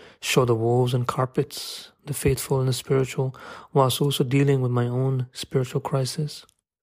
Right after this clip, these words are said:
Weeks after my trip had ended, I began to construct thoughts that summarized a wider and more general pattern of questions and thoughts that I felt were more universally relatable.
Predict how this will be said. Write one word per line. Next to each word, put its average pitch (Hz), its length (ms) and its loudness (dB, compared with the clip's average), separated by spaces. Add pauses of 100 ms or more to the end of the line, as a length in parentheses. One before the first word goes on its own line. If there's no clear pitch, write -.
(160)
Weeks 147 320 2
after 143 260 2
my 139 100 2
trip - 280 -2
had 135 120 2
ended, 123 440 0 (500)
I 127 120 2
began 131 400 4
to - 80 -6
construct - 520 -6
thoughts - 680 -2
that 127 120 0
summarized 127 580 2
a 117 80 2
wider 123 500 2
and 120 140 2
more 120 180 2
general 127 420 0
pattern 143 360 -2
of 135 100 -4
questions 139 560 -2
and 139 100 0
thoughts 143 360 -4 (520)
that 131 120 4
I 139 120 4
felt 139 480 -4
were 135 80 0
more 127 220 2
universally 127 720 0 (100)
relatable. 127 680 0